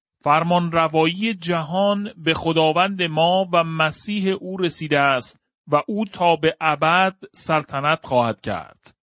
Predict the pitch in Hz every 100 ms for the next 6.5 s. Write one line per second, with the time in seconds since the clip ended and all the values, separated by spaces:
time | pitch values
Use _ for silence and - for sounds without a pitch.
0 | _ _ _ - 131 143 151 151 - 139
1 | 131 139 123 131 123 123 - - 147 -
2 | 151 147 143 131 - 123 117 127 143 147
3 | - 117 113 120 135 143 127 - - 120
4 | 113 107 - 139 139 120 - 120 113 104
5 | 107 104 139 131 - 107 117 143 117 98
6 | - 127 139 139 135